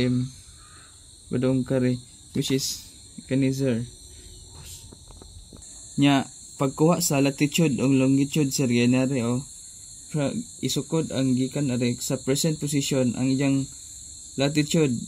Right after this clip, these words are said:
isukod ari nya human sukod na sa dari. which is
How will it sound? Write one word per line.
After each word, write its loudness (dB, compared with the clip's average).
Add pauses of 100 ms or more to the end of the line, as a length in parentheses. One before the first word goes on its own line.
(140)
isukod -4
ari 0 (1040)
nya 2 (1600)
human 2 (160)
sukod -4
na 0
sa -4
dari. 0 (1600)
which -2
is 0